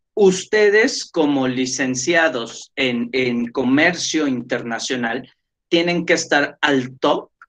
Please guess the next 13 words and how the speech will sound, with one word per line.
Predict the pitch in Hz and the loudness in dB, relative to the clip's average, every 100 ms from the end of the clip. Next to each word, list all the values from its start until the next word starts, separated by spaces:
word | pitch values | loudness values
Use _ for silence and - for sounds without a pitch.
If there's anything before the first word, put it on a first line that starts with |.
| _ | _
siempre | - 151 139 135 170 | -2 0 0 2 0
actualizados | - 143 127 123 151 131 135 180 _ _ _ - | 0 -2 -2 0 0 2 0 -6 _ _ _ -4
respecto | 135 131 131 143 135 - | 0 0 0 -2 -2 -2
a | 131 131 | -2 0
cuestiones | 135 - 160 151 135 | -2 0 2 2 2
legales, | 127 120 151 165 151 139 147 - | 0 0 2 2 2 2 2 0
cómo | - 143 131 | 0 0 2
van | 135 | 0
a | 131 | 0
llevar | 127 120 123 | -2 -2 -2
los | 120 120 - | -2 -6 -6
procesos, | 120 110 185 175 180 147 139 143 - _ _ _ _ _ - | -10 -2 0 0 0 -2 -2 -4 -10 _ _ _ _ _ -4
eh, | 143 123 120 120 120 123 | 0 2 2 0 0 -2